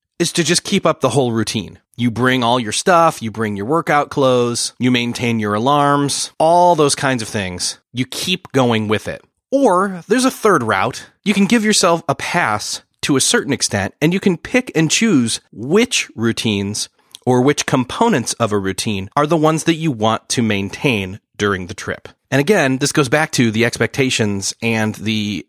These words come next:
perspective of what is the trip for. If you're traveling, there's a reason. Depending upon that reason, recalibrate your expectations of your routines. If you're being consistent with your physical activity or your writing or your reading or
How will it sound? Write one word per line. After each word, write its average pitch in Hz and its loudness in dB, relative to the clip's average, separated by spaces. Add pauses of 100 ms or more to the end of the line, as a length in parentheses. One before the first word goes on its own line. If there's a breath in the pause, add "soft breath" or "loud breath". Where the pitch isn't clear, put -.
(140)
perspective 117 0
of 98 0 (220)
what 104 -2 (280)
is 113 2
the - -4
trip - -4 (220)
for. 95 -2
If - -6
you're 92 -6
traveling, 147 -2
there's 104 2
a 131 2
reason. 135 0 (240)
Depending 113 -4
upon 127 0
that 165 2
reason, 117 0 (220)
recalibrate 131 0
your 120 -2
expectations 107 -4
of 98 -4
your 113 -2
routines. 151 -2 (260)
If 120 -2
you're 160 4
being 175 2
consistent 139 0
with 120 2
your 107 2
physical 131 0
activity 113 0
or 104 0
your 113 0
writing 104 -2
or 113 0
your 110 -4
reading 107 -4
or 104 0